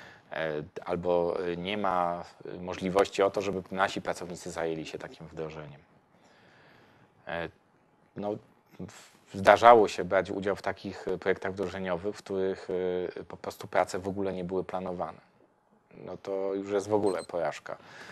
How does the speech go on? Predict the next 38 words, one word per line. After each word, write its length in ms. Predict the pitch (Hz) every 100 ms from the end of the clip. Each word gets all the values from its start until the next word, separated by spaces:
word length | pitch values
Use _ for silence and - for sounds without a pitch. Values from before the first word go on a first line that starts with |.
| -
Projekt 200 | - 104
wdrożeniowy 400 | 98 95 98 98
ma 120 | 98 92
to 100 | 98
do 100 | 98
siebie, 200 | 95 92
że 60 |
trzeba 180 | - 95
go 120 | 90
dobrze 320 | 87 95 92
zaplanować, 880 | 82 85 92 85 85 85 101 156 - - _ _ _ _ -
e, 300 | 92 90 87 -
i 140 | 98 92 -
realnie 420 | 110 117 107 87
zaplanować. 560 | 80 - 78 76 78 -
Czyli 220 | - 90
musimy 280 | 90 - 101
się 100 | 101
zastanowić, 500 | 98 - 104 110 107
że 120 | 98
gdyby 360 | 95 92 92 92
to 460 | - 95 92 90 -
nasi 300 | 101 113 104
pracownicy 580 | 98 90 95 104 98 98
mieli 400 | 95 90 90 87
wykonać 380 | 92 101 92 -
tą 180 | 90
pracę 280 | 85 98 -
dostawcy, 540 | 87 82 - 135 - 113
to 120 | 92
czy 180 | - 98
byłoby 300 | 101 92 90
to 160 | 87
realne? 340 | 85 69 67 65 - _ _ _ - - - - - - - - _ _ _ _ _ _ _ - _ - - - _ _ _ _ _ _ _ _ _ _ _ _ _ _ _ _ -
Mówiliśmy, 720 | 101 104 104 - 104 120 151
że 400 | 113 104 104 107
w 80 | -
trakcie, 640 | - 104 - - 98 92